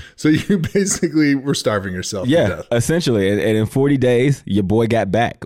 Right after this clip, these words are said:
Speaker 2: I, I am proud to say, since I posted that photo, which is, like, a month ago now,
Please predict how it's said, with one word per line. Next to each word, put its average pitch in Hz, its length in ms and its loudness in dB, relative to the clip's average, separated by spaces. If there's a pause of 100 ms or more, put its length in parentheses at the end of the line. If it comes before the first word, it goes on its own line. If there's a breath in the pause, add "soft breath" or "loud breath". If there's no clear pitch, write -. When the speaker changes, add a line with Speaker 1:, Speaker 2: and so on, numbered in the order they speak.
Speaker 2:
I, 110 160 -2
I 110 220 -2
am 110 160 0
proud 147 380 0
to 120 100 0
say, 95 400 0 (380 soft breath)
since 143 260 -2
I 131 100 2
posted 131 340 0
that 107 180 0
photo, 90 260 0
which 85 120 0
is, 87 60 0
like, 92 100 0
a 101 60 -2
month 101 240 0
ago 82 180 -2
now, 67 320 -6